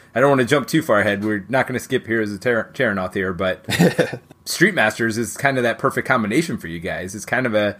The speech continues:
Speaker 1: tabletop wargaming with the tactical movement, but yet at the same time, it's a co-op board game. So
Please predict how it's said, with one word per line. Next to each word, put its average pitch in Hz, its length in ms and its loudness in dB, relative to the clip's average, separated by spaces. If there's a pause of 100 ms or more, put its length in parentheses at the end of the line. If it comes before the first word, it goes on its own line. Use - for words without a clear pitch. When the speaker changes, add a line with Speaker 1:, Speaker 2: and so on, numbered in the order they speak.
(240)
Speaker 1:
tabletop 123 640 2
wargaming 147 720 0
with 113 140 -4
the 104 80 -4
tactical 123 440 0
movement, 147 560 0 (440)
but 123 160 2
yet 127 200 4
at 131 100 0
the 110 80 -2
same 123 240 0
time, 117 260 2
it's 95 160 -4
a - 40 -12
co-op 117 360 2
board 135 260 2
game. 123 320 -2
So 104 380 0